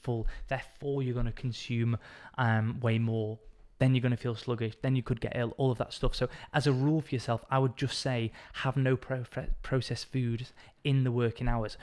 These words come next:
When you're chilling out at night or, um, in the second act of that last show, of course you can do that. It's not gonna have much of effect on your energy whilst you're watching Great British Bake Off at eleven P M, for instance.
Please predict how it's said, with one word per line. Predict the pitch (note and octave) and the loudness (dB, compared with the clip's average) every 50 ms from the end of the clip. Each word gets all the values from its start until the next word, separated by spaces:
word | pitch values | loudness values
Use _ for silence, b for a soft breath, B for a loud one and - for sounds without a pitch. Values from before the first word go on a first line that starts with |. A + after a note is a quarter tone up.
| B B - | B B 0
When | C#3 C#3+ | 2 2
you're | D#3 D#3 | 2 0
chilling | - - - C#3+ C#3 C3+ C3+ | 0 0 2 2 4 4 2
out | C3 - - | 2 0 -2
at | - C3 - | -4 -6 -4
night | B2+ A#2 A2+ A2+ A#2+ B2 - | -2 0 0 0 0 0 0
or, | - B2+ A#2+ A#2+ A#2 A#2 A2+ B B B B B B B B - | 0 2 2 2 2 0 0 B B B B B B B B -2
um, | A#2 A#2 A#2 | 0 0 0
in | - C3 B2+ | 0 0 -2
the | B2+ | -2
second | - - C3+ B2 - - C3+ C3+ C3 - - | -2 -2 -4 -4 0 0 2 2 0 -2 -2
act | C3+ C3+ - - - - | -4 -4 -4 -4 -6 -6
of | C#3 A#2+ | -4 -2
that | C3 B2+ - - | -2 -4 -4 -2
last | C3 B2 A#2 - | -4 -4 -4 -4
show, | - - - B2 A2+ A2+ - - | -8 -6 -2 -2 -2 -2 -2 -4
of | C3 - - | -6 -6 -6
course | - - - C#3+ C#3 B2+ - | -4 0 2 2 2 4 2
you | - - | 2 2
can | - B2+ A#2+ | 4 2 4
do | A#2+ A#2+ | 4 4
that. | A2+ - - | 2 0 -4
It's | C3+ - | -4 -2
not | - C#3 - | 0 0 0
gonna | C#3+ C3+ C3+ | 0 0 -2
have | A#2+ A2+ C3 A#2 | 2 2 2 2
much | B2+ B2+ C3 - - - | 2 2 0 0 -4 -4
of | - C3 | -2 -2
effect | A#2 - - C3+ B2 - - - - - | -2 0 0 0 0 0 -4 -8 -4 0
on | A#2+ B2 | 2 4
your | A#2 A#2 A#2+ | 6 6 6
energy | B2 B2 A#2+ A2 - A#2 A2+ A2+ B B B B B - - | 6 4 4 2 0 -2 -4 -4 B B B B B -4 2
whilst | C3 B2 A2+ A2 - | 4 4 4 4 2
you're | - A#2+ | 0 -2
watching | A#2+ - - - B2 A#2+ | -2 -4 -4 -2 0 2
Great | A#2 A2+ A#2 - - | 2 2 2 2 0
British | B2 A#2 - - - - | -2 -2 -2 -4 -8 -6
Bake | - B2 A#2 A2+ - - | -6 -6 -6 -4 -6 -10
Off | A#2 A2 - - - B B B B B B B B B - - - - - - - - - - | -12 -12 -14 -16 -12 B B B B B B B B B -16 -10 -8 -8 -8 -8 -10 -12 -12 -10
at | - A2+ A2 B2+ A#2+ | -10 -6 -2 -2 0
eleven | B2 B2 A#2 A2+ A#2+ A2 | 2 2 2 2 2 2
P | A2+ A#2+ | 4 4
M, | A#2 C3 B2+ | 4 4 4
for | A2+ - - G#2+ | 2 2 0 -2
instance. | G#2 - - - - - - | -2 -4 -8 -12 -16 -16 -18